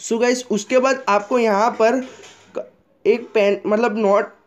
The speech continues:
मतलब टाइपिंग वाला ऑप्शन मिल जाता है। यहाँ पर आपको जो टाइप करना है यहाँ पर मैं लिख देता हूँ गुड आफ्टरनून। So गाइस यहाँ पर मैं जैसे ही गुड आफ्टरनून लिख देता हूँ,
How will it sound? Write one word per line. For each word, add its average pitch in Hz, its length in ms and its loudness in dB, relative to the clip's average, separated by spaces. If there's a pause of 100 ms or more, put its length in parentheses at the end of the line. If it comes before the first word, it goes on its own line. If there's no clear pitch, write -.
(220)
मतलब 196 420 -2
टाइपिंग 202 400 0
वाला 233 180 0
ऑप्शन 220 400 0
मिल 196 160 2
जाता 175 220 0
है। 208 60 2
यहाँ 196 200 0
पर 226 120 0
आपको 214 300 0
जो 175 200 2
टाइप 196 300 0
करना 180 180 0
है 208 120 2
यहाँ 185 180 0
पर 214 120 0
मैं 208 140 2
लिख 196 240 0
देता 190 240 2
हूँ 220 180 -2 (600)
गुड 196 300 -2 (680)
आफ्टरनून। 175 1800 -2 (340)
So 233 160 0
गाइस 247 220 2
यहाँ 214 220 2
पर 254 120 0
मैं 254 160 0
जैसे 196 280 2
ही 254 60 -4
गुड 202 220 -4 (120)
आफ्टरनून 202 480 0
लिख 185 180 2
देता 190 260 2
हूँ, 247 100 -2